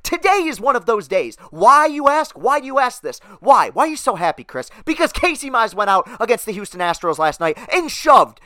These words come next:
for seven scoreless innings. That's why I'm feeling good today. And today's pod, it's gonna be a lot of stream of consciousness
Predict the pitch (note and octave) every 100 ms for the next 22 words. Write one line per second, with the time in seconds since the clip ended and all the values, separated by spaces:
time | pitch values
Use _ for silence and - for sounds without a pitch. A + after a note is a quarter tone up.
0 | _ A#3+ - A3+ F#3+ - F#3+ D#3+ C#3+ C#3+
1 | G#2+ - - F3 C#4+ - A3 G#3 F3 -
2 | E3+ C#3 C3 A#2+ G#2+ F#2+ _ _ _ F3
3 | F3+ F#3+ B3 D4 B3 - - G#3+ C#3 G#2+
4 | G2 - _ _ _ _ _ _ G3+ -
5 | G3 A#3 A#3+ A3 G#3+ G#3 - G3 A3 -
6 | E3 C3+ A#2 A2+ A2 -